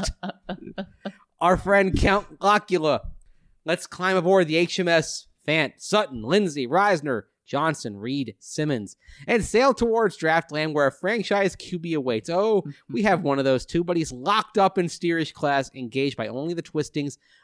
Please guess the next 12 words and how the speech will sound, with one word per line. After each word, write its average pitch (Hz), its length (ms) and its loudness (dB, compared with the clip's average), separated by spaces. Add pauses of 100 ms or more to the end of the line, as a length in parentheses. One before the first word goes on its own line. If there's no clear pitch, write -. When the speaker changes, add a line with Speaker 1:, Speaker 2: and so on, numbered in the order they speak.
Speaker 2:
of 117 120 -8
theoretical 180 640 2
knot 170 320 2
tying 170 320 -2
and 131 80 -4
the 113 60 -2
daily 143 280 0
ritual 147 400 -4
of 120 80 -4
a 104 80 -6
virtual 143 480 -6
scuttlebutt. 104 600 -4